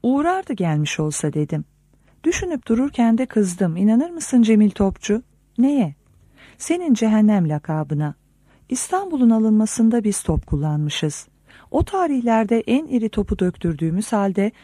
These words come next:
cehennem topçu lafı yok kitaplarda. Sonra gavurlar topçuluğu ilerletmiş. Biz onlardan alır olmuşuz topları.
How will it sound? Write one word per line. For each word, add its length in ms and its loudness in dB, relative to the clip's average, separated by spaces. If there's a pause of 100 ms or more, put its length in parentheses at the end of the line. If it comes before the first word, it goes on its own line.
(120)
cehennem 500 2
topçu 400 -4
lafı 220 -2
yok 220 -2
kitaplarda. 760 -4 (480)
Sonra 400 -2
gavurlar 560 2
topçuluğu 560 -2
ilerletmiş. 800 -2 (240)
Biz 160 -4
onlardan 520 2
alır 240 0
olmuşuz 540 -2
topları. 540 -4